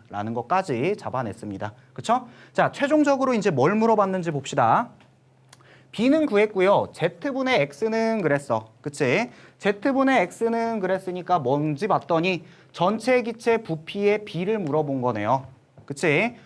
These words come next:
원과 쓰리에서 반응 전 전체 기체 부피의 B. 뭐겠어? 결국에선 몰수비겠죠? 그죠? 실험 원에서는 A랑 B가 총 몇 몰?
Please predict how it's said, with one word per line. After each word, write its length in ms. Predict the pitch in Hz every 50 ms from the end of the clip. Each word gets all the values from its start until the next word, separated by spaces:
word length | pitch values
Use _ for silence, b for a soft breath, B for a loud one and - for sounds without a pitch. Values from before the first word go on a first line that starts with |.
| B B
원과 480 | - 127 160 202 220 226 214 226 226 226
쓰리에서 840 | 226 - 247 233 233 226 214 175 156 156 151 127 117 143 196 196 -
반응 400 | - 131 123 135 143 151 156 151
전 240 | 160 208 226 233 226
전체 340 | - 123 120 123 - 160 143
기체 240 | 147 139 - 180
부피의 420 | 160 - 120 - - - 135 127 113 -
B. 240 | 127 120 107 113 B B B B B B
뭐겠어? 680 | - 123 131 151 143 139 - 202 214 240 262 - - -
결국에선 600 | - - 135 156 180 208 214 226 220 233 226 180
몰수비겠죠? 880 | 120 127 180 208 208 - 226 202 208 175 180 175 185 - 233 240 240 240 B B B B
그죠? 440 | - 175 175 156 143 180 226 240 B B B B B
실험 360 | - - 285 285 294 294 262
원에서는 640 | - 220 196 220 240 247 240 247 233 233 233 220 156
A랑 400 | 131 156 202 214 220 214 208 -
B가 260 | - 175 175 185 175
총 220 | - - 226 226 185
몇 120 | 135 123
몰? 360 | 131 131 156 - 226 247 262